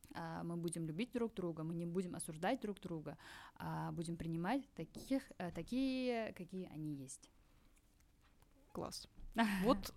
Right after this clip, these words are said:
Speaker 2: в такое не-, неожиданное психотерапевтическое русло
Speaker 1: <laughs>
Speaker 2: у нас
Speaker 1: Да.
Speaker 2: вылился подкаст об экологии,
Speaker 1: <laughs>
Speaker 2: причём об экологии вполне конкретной, которую каждый из нас в своей жизни видит, слышит, чувствует и может руками буквально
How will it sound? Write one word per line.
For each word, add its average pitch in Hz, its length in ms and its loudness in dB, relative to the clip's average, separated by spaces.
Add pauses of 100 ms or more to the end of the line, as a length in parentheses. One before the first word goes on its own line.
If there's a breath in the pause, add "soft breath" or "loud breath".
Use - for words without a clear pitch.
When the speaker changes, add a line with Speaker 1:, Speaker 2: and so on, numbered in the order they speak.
(180)
Speaker 2:
в - 100 -8
такое 208 460 10 (100)
не-, 208 320 8
неожиданное 247 500 12
психотерапевтическое - 1040 10
русло 370 400 12 (160)
Speaker 1:
<laughs> - 160 12
Speaker 2:
у 285 60 12
нас 294 100 12 (160)
Speaker 1:
Да. 269 60 12
Speaker 2:
вылился 277 500 12
подкаст 247 460 10
об 196 200 8
экологии, 190 800 10
Speaker 1:
<laughs> 277 460 8
Speaker 2:
причём 220 280 10
об 202 60 10
экологии 214 380 10
вполне 202 360 6
конкретной, 196 580 2
которую 185 320 2
каждый 175 340 2
из 175 80 2
нас 180 200 4
в - 20 0
своей 180 200 2
жизни 170 500 2
видит, 226 420 4 (200)
слышит, 208 420 0 (180)
чувствует 196 520 2
и 165 40 0
может 185 320 10
руками 190 400 6
буквально 170 540 2